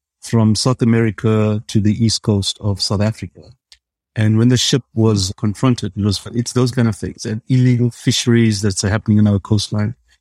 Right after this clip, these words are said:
So now we can pick up those kind of, uh, activities from satellite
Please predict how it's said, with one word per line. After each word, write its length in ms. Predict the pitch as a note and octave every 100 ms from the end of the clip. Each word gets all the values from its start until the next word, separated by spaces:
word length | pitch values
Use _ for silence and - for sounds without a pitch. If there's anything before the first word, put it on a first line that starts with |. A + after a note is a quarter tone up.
| _
So 200 | - A2+
now 180 | A#2 D3
we 100 | C#3
can 140 | A#2+
pick 240 | - B2+
up 140 | G2+ -
those 300 | G2 A2 G#2+
kind 180 | - G2+
of, 160 | F#2+ - -
uh, 200 | F#2+ F#2+
activities 720 | F#2 - A2 F#2+ - - - - G2
from 180 | - G2+
satellite 320 | A2+ -